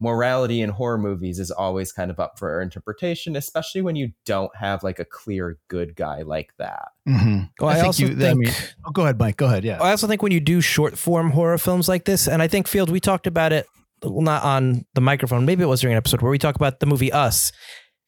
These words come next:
Speaker 3: and how it doesn't explain anything, but you watch it
Speaker 2: Mm-hmm.
Speaker 3: for two hours and how that's kind of frustrating, but it's okay when it's something like an Outer Limits episode or a Twilight Zone,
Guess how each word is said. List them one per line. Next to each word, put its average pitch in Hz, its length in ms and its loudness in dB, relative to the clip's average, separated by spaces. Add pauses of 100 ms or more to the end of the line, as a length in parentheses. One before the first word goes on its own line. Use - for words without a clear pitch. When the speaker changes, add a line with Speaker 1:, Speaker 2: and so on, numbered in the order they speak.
(100)
Speaker 3:
and 131 140 2
how 131 280 2 (200)
it 139 80 0
doesn't 151 240 2
explain 143 380 2
anything, 101 460 2 (600)
but 143 60 0
you 147 80 2
watch 147 180 4
it 147 40 4
Speaker 2:
Mm-hmm. 110 40 2
Speaker 3:
for 104 80 -2
two 143 160 2
hours 127 220 2
and 127 80 2
how 135 100 4
that's 135 160 0
kind 135 160 2
of 113 80 2
frustrating, 123 560 2
but - 80 2
it's - 140 0
okay 170 480 2
when 139 160 2
it's 123 120 0
something 131 280 0
like 123 160 2
an 123 100 0
Outer 123 300 2
Limits 127 320 2
episode 110 560 2 (340)
or 131 120 2
a 120 40 2
Twilight 135 520 0
Zone, 113 380 2